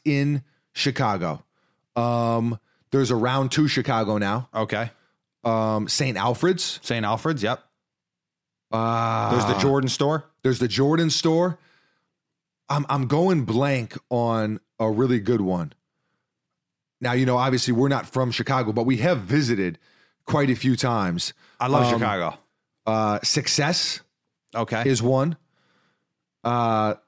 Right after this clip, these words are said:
Speaker 2: Leaders? Is it?
Speaker 1: Leaders.
Speaker 2: Okay.
Speaker 1: Leaders is definitely another. Yeah. Leaders is, is one that you gotta go to. I feel like I'm leaving out one more. Uh,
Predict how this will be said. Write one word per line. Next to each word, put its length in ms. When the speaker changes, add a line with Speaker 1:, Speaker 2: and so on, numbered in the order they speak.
Speaker 2:
Leaders? 460
Is 120
it? 40
Speaker 1:
Leaders. 400
Speaker 2:
Okay. 80
Speaker 1:
Leaders 360
is 120
definitely 480
another. 500
Yeah. 300
Leaders 520
is, 340
is 160
one 220
that 140
you 60
gotta 220
go 220
to. 280
I 80
feel 160
like 160
I'm 180
leaving 420
out 300
one 580
more. 720
Uh, 560